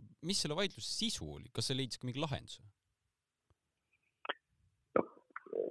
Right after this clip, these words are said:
Speaker 2: esiteks, esiteks, meil erakonna sees on need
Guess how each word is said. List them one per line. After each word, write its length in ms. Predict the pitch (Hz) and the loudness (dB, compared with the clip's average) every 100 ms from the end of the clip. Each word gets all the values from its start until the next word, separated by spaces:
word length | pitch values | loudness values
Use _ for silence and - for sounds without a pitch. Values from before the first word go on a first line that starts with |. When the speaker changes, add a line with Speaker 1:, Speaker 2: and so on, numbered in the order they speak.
| - - - - | -2 -4 0 8
Speaker 2:
esiteks, 480 | 143 170 147 135 131 | 12 12 12 10 12
esiteks, 440 | 139 147 147 165 156 | 12 12 12 12 12
meil 200 | 139 135 | 12 12
erakonna 340 | 147 123 123 123 | 12 12 12 12
sees 280 | 156 110 123 | 12 12 12
on 140 | 117 | 12
need 200 | 120 120 | 12 12